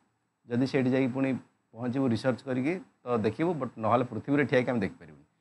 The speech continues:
ଏସବୁ ଜିନିଷ କମ୍ପେୟାର କାହା ସହିତ କରାହେଉଛି? ପୃଥିବୀ ସହିତ କମ୍ପେୟାର କରିକି ପଢ଼ା ହେଉଛି। ତା ମାନେ ଆମେ ଯଦି ଯାଇ ପହଞ୍ଚିବୁ ଦେଖିପାରିବୁନି, ସେମିତି ନୁହେଁ, ପହଞ୍ଚିଲେ ନିଶ୍ଚିତ ଦେଖିପାରିବୁ।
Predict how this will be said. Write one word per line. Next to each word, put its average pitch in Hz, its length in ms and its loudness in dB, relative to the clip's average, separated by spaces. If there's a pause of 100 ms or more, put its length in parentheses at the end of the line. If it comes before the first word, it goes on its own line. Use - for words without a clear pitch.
(120)
ଏସବୁ 147 260 2
ଜିନିଷ 151 200 4
କମ୍ପେୟାର 147 400 4
କାହା 131 180 2
ସହିତ 147 240 -2
କରାହେଉଛି? 151 320 -2
ପୃଥିବୀ 143 320 0
ସହିତ 143 380 2
କମ୍ପେୟାର 127 340 2
କରିକି 123 260 -4 (120)
ପଢ଼ା 92 160 0
ହେଉଛି। 80 200 -2 (340)
ତା 123 60 2
ମାନେ 123 220 6
ଆମେ 139 220 6
ଯଦି 139 160 4
ଯାଇ 135 160 4
ପହଞ୍ଚିବୁ 139 400 2
ଦେଖିପାରିବୁନି, 139 520 2
ସେମିତି 110 260 0
ନୁହେଁ, 90 140 -8
ପହଞ୍ଚିଲେ 117 320 0
ନିଶ୍ଚିତ 123 280 2
ଦେଖିପାରିବୁ। 92 460 -6